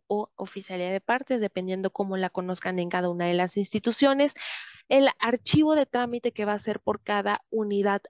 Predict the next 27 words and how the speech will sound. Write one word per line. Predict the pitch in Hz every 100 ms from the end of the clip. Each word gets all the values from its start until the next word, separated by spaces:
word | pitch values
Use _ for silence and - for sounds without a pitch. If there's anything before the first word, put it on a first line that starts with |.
| -
administrativa | 208 208 208 202 196 190 - 202 220 214
productora | 196 190 180 180 190 180
de | 180 185
documentación, | 202 226 233 240 285 - 311 339 _ _ _ - _ _ -
un | 294 294 -
archivo | - 208 - - 247 208
de | 208
concentración | - 233 226 233 254 247 247 254 - _
y | - 285 311 - _
archivo | - 202 - 202 180
histórico. | 202 247 - 220 202 - 190 - _
El | - 214
archivo | 214 - 240
histórico | 240 - 262 294 -
va | 220
a |
estar | 220 214
sujeto | - 214 208 -
a |
capacidad | 208 202 190 - 190 185
presupuestal, | - 196 202 - 208 - 254 294 - - -
no | 240 240
es | 226 240
obligatorio | 214 202 196 - 196 -
que | 220
lo | 226
tengan, | - 294 302 294 320